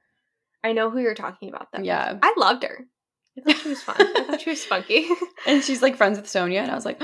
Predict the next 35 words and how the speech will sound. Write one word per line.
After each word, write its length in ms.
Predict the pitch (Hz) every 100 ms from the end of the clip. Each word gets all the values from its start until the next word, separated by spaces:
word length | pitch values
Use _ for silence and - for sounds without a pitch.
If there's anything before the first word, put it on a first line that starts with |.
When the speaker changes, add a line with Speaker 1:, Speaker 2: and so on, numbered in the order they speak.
| 339 -
Speaker 2:
<gasps> 240 | _ _ _
"Stop." 760 | - - 262 302 196 98 - _
Speaker 1:
I 140 | - 220
know, 140 | 180
but 100 | 311
she 120 | - 587
doesn't 160 | 571 277
know. 360 | 180 - 269 - _
What 160 | 311
is 140 | 415 302
her 80 | 339
Speaker 2:
The 60 |
Speaker 1:
name? 40 | 220
Speaker 2:
weirdest 340 | 214 359 -
Speaker 1:
Oh, 40 | -
Speaker 2:
part 400 | 196 208 - -
was, 200 | 202 370
Speaker 1:
okay, 40 | 311
Speaker 2:
like, 160 | 349
Speaker 1:
no. 60 | -
Speaker 2:
when 440 | 233 214 233 208 - _ -
January 540 | - 202 214 226 240
emailed 380 | - 202 208 202
Sonia 320 | 226 180 190
and 180 | 202 190
was 120 | 190
like, 100 | 190
"Hey, 200 | 190 190
do 100 | 175
you 80 | 180
wanna, 160 | 180 185
like, 180 | 196 180
buy 200 | 180 175
your 200 | 175 -
own, 500 | 170 165 165 170